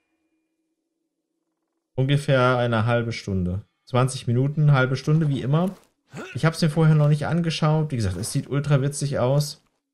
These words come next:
Ähm, Titanite Games war, glaub ich, der Publisher und Entwickler. Ich muss noch mal spickern. Wartet mal kurz. Ähm, ich hab mir jetzt vor lauter,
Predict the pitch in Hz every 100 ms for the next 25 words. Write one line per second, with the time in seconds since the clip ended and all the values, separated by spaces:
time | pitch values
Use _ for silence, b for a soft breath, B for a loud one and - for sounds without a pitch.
0 | _ _ _ _ _ _ _ 113 113 110
1 | 110 _ _ _ _ _ _ _ _ _
2 | _ _ _ _ _ _ _ _ _ _
3 | _ - 170 165 151 147 - 165 180 180
4 | 151 147 139 139 139 135 123 147 151 147
5 | 139 123 123 139 104 110 - 113 98 95
6 | - - - 90 87 95 101 - 82 -
7 | 104 - _ _ _ _ _ _ _ _
8 | _ _ 98 95 92 90 87 _ _ _
9 | _ - - 98 113 - 101 95 95 98
10 | 98 90